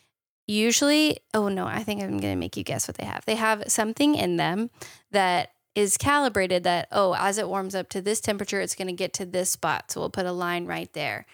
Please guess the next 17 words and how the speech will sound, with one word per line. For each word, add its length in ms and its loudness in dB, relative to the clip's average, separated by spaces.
And, 140 -2
you 80 -4
know, 120 -4
it 100 -8
just 240 -2
goes 300 -2
up 240 0
and 220 -6
down 340 -2
with 160 -12
the 60 -12
temperature. 580 -8
That 60 -2
was 120 2
a 60 0
perfect 440 0
example. 640 -4